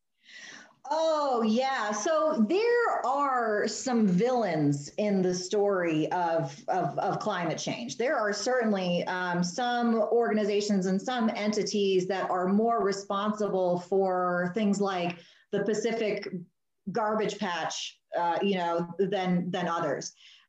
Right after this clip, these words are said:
Um, you know, to name names, right? You know, to un-, un-, unapologetically, sorry, not sorry, name names. Uh, Coca-Cola is up there for plastic pollution, right? You wander around any place that is littered,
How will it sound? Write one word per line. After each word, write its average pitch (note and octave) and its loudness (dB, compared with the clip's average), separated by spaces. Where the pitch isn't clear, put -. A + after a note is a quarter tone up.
Um, F3+ 0
you A#3 0
know, G3 -2
to C#4 -2
name D#4 0
names, B3+ 0
right? G3 -2
You G3+ 0
know, G3+ 0
to G#3+ -2
un-, C#4 -2
un-, C4 -2
unapologetically, C#4+ 0
sorry, C4 -2
not B3+ -2
sorry, A#3+ 0
name A3+ 0
names. G3+ -2
Uh, A3 -2
Coca-Cola A#3+ 0
is G#3+ -2
up G3 -2
there F#3+ -2
for A3 -2
plastic F3+ -4
pollution, D#3 -4
right? G#3 -2
You C4 4
wander C4+ 0
around G#3 -2
any A3+ 0
place G#3+ -2
that F#3 -2
is F3 -2
littered, C#4 0